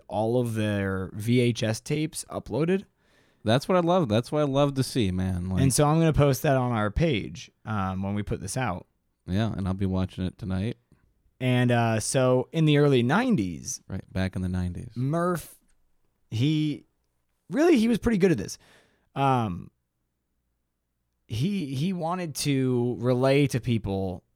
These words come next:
Speaker 1: that he was a higher being like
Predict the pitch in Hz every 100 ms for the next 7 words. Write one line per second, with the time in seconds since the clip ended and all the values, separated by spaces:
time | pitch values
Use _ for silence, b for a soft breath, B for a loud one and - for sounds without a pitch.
0 | _ _ _ - 117 110 - - 180 175
1 | 156 147 139 117 104 - - 165 170 175
2 | 117 107 98 98 110 - _ _ _ _
3 | _ _ - _ 113 113 127 -